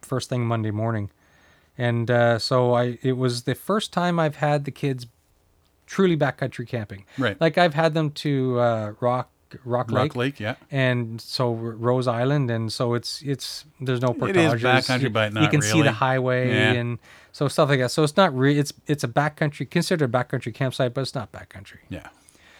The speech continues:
Speaker 1: So this t-, this one here, we went to Booth Lake. So there was two portages. Well, there's,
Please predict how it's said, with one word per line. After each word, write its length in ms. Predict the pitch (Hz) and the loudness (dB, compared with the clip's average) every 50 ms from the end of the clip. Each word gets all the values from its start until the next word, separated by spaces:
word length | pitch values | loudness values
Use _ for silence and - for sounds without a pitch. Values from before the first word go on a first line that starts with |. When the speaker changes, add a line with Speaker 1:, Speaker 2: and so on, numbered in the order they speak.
| - - _ _ | -20 -20 _ _
Speaker 1:
So 240 | - - 156 151 151 | 2 6 6 8 8
this 200 | 175 185 - - | 6 4 2 2
t-, 120 | - 185 | 0 -2
this 300 | 151 156 160 185 170 - | 0 2 2 2 2 2
one 100 | - 160 | 2 2
here, 160 | 147 160 160 147 | 2 4 4 2
we 140 | 135 131 | 2 2
went 200 | 135 143 156 147 - | 2 0 0 0 -2
to 60 | 139 | -2
Booth 280 | 123 127 143 143 - - | 0 0 0 0 0 -2
Lake. 200 | 117 113 113 - | -2 -2 -2 -4
So 200 | - 135 123 117 | -4 -2 -2 0
there 140 | 120 117 | 0 0
was 160 | 117 117 - - | 0 -2 -4 -8
two 220 | - - - 175 | -8 -6 -6 -4
portages. 600 | - - - - - 120 104 107 104 113 117 123 | -2 -2 -2 -2 -2 -4 -4 -4 -6 -6 -6 0
Well, 260 | 127 135 135 131 127 | 2 4 4 6 4
there's, 320 | 123 131 127 120 120 - | 2 2 0 -2 -4 -6